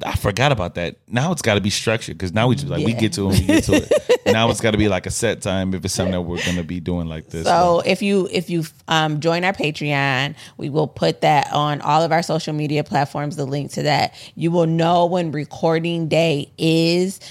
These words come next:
Speaker 2: and you can have exclusive access to be on while we record. There were some people who, um, rocked with us today, who stayed with us.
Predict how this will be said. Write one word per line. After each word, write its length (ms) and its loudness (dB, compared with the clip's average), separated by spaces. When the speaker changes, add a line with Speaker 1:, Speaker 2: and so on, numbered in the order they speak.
Speaker 2:
and 340 2
you 100 2
can 640 -2
have 320 2
exclusive 720 -4
access 640 0
to 160 -2
be 320 0
on 400 -2
while 240 4
we 100 2
record. 420 0
There 120 2
were 80 -2
some 160 -6
people 300 -2
who, 360 0
um, 260 0
rocked 280 0
with 160 -4
us 160 0
today, 360 0
who 120 -4
stayed 260 0
with 320 0
us. 300 4